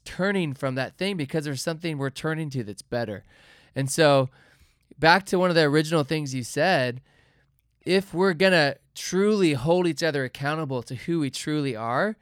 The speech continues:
we have to know two things. We have to actually know each other. Like, we can't just be surface, so we have to be known and we have to know other people. But two,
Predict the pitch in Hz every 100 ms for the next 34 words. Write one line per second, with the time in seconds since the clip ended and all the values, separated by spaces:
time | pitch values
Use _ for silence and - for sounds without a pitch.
0 | _ _ _ _ _ _ - 185 220 226
1 | 208 - 156 151 - 143 165 170 - 175
2 | 147 180 165 117 131 185 - 131 - 165
3 | 175 151 127 123 147 196 165 110 120 -
4 | 127 - 113 110 131 160 _ _ _ _
5 | _ _ _ _ - 147 160 143 180 -
6 | 208 196 175 151 - 175 156 135 160 175
7 | 143 131 135 143 147 151 - 120 147 160
8 | 165 165 185 156 131 135 135 123 135 143
9 | 131 131 123 123 127 - - 233 151 156